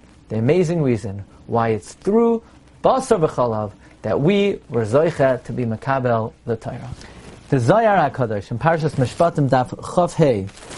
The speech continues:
Amud Beis speaks at length about the Isser of Achilas Basar B'chalav. And he says, "Lo Yechol Bisra B'chava Kol Zara Kadisha."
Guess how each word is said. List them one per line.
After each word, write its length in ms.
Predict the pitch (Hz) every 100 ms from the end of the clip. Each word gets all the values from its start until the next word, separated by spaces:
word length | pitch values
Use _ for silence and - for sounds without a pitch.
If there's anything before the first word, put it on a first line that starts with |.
| - - -
Amud 300 | - 151 139
Beis 420 | 123 104 95 - - - - -
speaks 460 | - - 208 -
at 160 | 180 123
length 420 | 165 165 190 185
about 240 | 131 131 -
the 120 | -
Isser 300 | 170 - 156
of 180 | - 120
Achilas 720 | 117 - 185 160 143 135 - - - - -
Basar 280 | 147 135 131
B'chalav. 440 | 120 107 98 95
And 120 | 135
he 80 | 160
says, 360 | 151 170 151 135 - - - -
"Lo 160 | 147 151
Yechol 720 | 156 208 262 - 226 190 131
Bisra 500 | 226 247 - 202 190
B'chava 560 | 151 - 165 170 156
Kol 200 | - 131
Zara 340 | 120 139 160 143
Kadisha." 480 | - 101 101 -